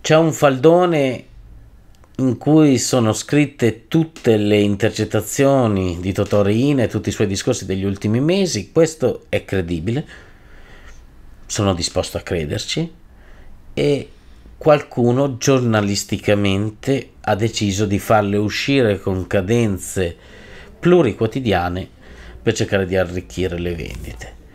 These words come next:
Oppure c'è una voce, una gola profonda che, eh, di giorno in giorno passa delle informazioni, ci posso credere,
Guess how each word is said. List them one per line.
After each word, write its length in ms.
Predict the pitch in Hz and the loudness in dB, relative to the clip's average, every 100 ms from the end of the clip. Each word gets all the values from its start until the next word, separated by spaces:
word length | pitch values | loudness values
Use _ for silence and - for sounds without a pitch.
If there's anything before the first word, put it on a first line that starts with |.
| - - - - | -20 -20 -18 -4
Oppure 520 | 156 156 170 143 - _ _ - - | -2 4 6 6 2 _ _ -20 -10
c'è 520 | - 196 208 190 - - - - - - - - - | 2 6 6 4 -4 -20 -20 -20 -20 -20 -20 -20 -2
una 680 | 165 156 147 135 127 123 - | 4 6 8 8 8 8 0
voce, 1000 | 120 113 160 180 139 120 - 101 95 - - | -8 4 8 8 6 0 0 0 0 -6 -4
una 300 | 123 113 101 | 2 2 2
gola 340 | 107 123 117 | 6 8 6
profonda 760 | 113 107 - 170 170 113 98 87 - - - - - - | 4 -2 4 4 4 2 0 -2 -8 -20 -20 -20 -20 -10
che, 440 | - 110 104 - - - - - - - | 0 2 2 -4 -20 -20 -20 -20 -20 -8
eh, 720 | 110 113 110 110 107 107 107 | -4 0 2 2 2 2 0
di 120 | 101 113 | 0 4
giorno 240 | 139 135 | 4 4
in 120 | 131 | 2
giorno 380 | 123 160 160 127 | 6 6 6 4
passa 280 | 139 139 127 | 2 2 2
delle 180 | 120 113 | 2 2
informazioni, 880 | - 127 147 151 - 208 190 202 - - - - - - | 0 2 0 -2 0 2 2 -2 -8 -20 -20 -20 -20 -10
ci 160 | - 117 | -4 0
posso 360 | 92 - 87 | 0 -2 -6
credere, 460 | - 90 78 135 | -4 -4 -2 -4